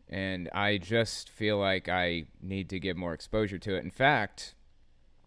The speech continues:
I'm thinking I may make, like, something of a segment on my channel, I don't know, where I tell people's stories. Um, I don't know.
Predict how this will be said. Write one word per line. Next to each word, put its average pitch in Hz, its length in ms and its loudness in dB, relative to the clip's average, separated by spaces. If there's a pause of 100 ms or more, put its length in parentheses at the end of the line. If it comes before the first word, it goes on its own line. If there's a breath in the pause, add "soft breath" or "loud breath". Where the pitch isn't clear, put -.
(320)
I'm 117 140 -4
thinking 196 380 2
I 127 100 4
may 120 420 2
make, 110 380 2
like, 95 260 2
something 120 360 -4
of 80 80 -2
a 82 80 -2
segment 85 580 -4
on 82 120 -4
my 80 140 -6
channel, 82 420 -6
I 95 120 0
don't 92 180 0
know, 85 180 0
where 104 200 6
I 92 160 6
tell 104 600 4 (120)
people's 92 400 -4
stories. 71 920 -6 (420)
Um, 80 500 -4 (220)
I 135 120 4
don't 95 80 4
know. 65 180 -6